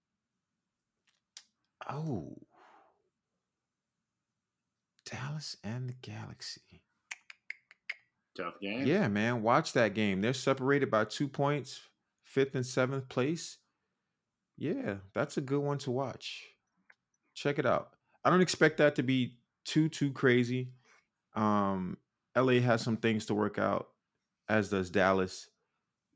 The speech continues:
Speaker 1: but they're both above the playoff line. This is an important game for both of their standings. Watch it.
Speaker 2: Um, all right, we got two more games. Uh, San Jose and Real Salt Lake.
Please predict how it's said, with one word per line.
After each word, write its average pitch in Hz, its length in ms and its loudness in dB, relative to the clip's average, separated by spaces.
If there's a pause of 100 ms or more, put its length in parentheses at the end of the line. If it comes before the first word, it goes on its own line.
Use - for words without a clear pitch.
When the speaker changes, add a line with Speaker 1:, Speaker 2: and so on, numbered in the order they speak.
Speaker 1:
but 95 320 0
they're 110 160 2
both 107 600 0 (100)
above 107 280 0
the 110 60 -6
playoff 143 380 -2
line. 139 380 -4 (1000)
This 104 140 -8
is 104 120 -8
an 101 80 -2
important 101 460 -2
game 113 400 0
for - 140 -6
both 110 260 0
of 113 60 0
their 113 140 2
standings. 123 760 -4 (220)
Watch - 300 -8
it. - 80 -20 (1500)
Speaker 2:
Um, 110 960 -4 (2000)
all 127 80 0
right, 113 140 2
we 110 80 -6
got 113 180 0
two 156 140 0
more 143 140 4
games. 95 360 -6
Uh, 107 500 0
San 143 280 2
Jose 143 320 0
and 139 160 0
Real 131 280 0
Salt 143 280 -2
Lake. 123 260 -6